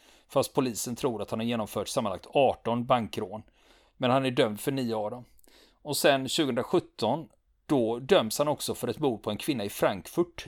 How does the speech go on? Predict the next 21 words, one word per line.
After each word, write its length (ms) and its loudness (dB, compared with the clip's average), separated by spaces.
Och 100 -10
det 140 0
ska 160 -6
ha 100 -2
skett 320 -6
nittonhundranittiotvå. 1120 -8
Och 120 0
idag 360 4
är 120 2
han 100 -2
sextiosju 540 -4
år 240 -2
och 120 -12
sitter 240 -6
fortfarande 520 -4
i 40 -2
fängelse 540 -6
sedan 300 -6
tjugoåtta 360 -6
år 100 -4
tillbaka. 520 -8